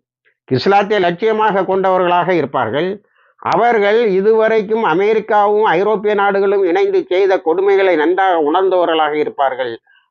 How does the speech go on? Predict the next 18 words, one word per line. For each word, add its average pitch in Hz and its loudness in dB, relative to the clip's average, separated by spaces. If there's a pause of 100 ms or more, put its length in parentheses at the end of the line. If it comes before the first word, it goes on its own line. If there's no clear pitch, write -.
(140)
அவர்கள் 190 0
அதனால் 160 0 (280)
அமெரிக்காவுக்கும் 160 -2
ஐரோப்பிய 151 -2
நாடுகளுக்கும் 139 -2
எதிராக 131 0
போராடுவார்கள், 110 -4 (1000)
போர் 202 2
செய்வார்கள். 123 -2 (1000)
ஏன்னா 185 2
உலகத்தில் 175 0
அதிகமான 220 0
இளைஞர்கள் 185 2
உள்ள 185 0
ஒரு 160 -2
சமுதாயம் 170 0
இவர்களோடு 170 0
மோதும். 131 0